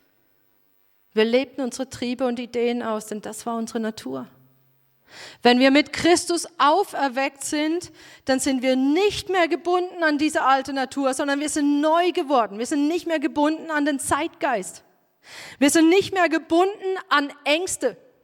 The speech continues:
Wir sind nicht mehr gebunden an diese Furcht vor dem Tod,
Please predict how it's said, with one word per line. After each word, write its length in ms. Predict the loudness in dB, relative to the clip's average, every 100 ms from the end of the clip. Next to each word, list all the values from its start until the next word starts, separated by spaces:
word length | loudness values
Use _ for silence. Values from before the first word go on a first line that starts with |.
| _ _ -18 -2
Wir 120 | 0
sind 200 | 2 2
nicht 220 | 2 2
mehr 200 | 2 2
gebunden 480 | 2 0 4 2 4
an 120 | 2 2
diese 220 | 0 -2
Furcht 480 | -2 0 2 2 0
vor 140 | 0
dem 180 | 0 0
Tod, 460 | 0 0 0 -4